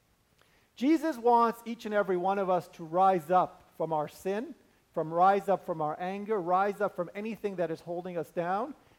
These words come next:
and he wants us to stay in that new state with him. And he also reminds the man that very often all of us focus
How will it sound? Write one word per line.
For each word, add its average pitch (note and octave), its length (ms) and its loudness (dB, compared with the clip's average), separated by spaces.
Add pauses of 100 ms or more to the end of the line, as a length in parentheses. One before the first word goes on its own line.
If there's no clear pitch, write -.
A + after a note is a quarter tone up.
(140)
and G3 180 -2
he F#3+ 100 -6
wants G3+ 400 -2
us E3+ 120 -10
to D#3 120 -20
stay E3 640 -2 (280)
in E3+ 140 -6
that D#3+ 220 0
new F3 440 -8
state E3 640 -6
with D3 140 -10
him. D3 300 -8 (1080)
And G3 140 -2
he G#3 80 0
also G#3+ 280 2
reminds F#3+ 480 0
the E3 120 -8
man D#3 420 -6 (460)
that F3 240 2
very A3+ 240 2
often A3 460 2
all G#3+ 280 2
of F#3 100 -2
us E3+ 160 -2
focus F#3+ 400 -6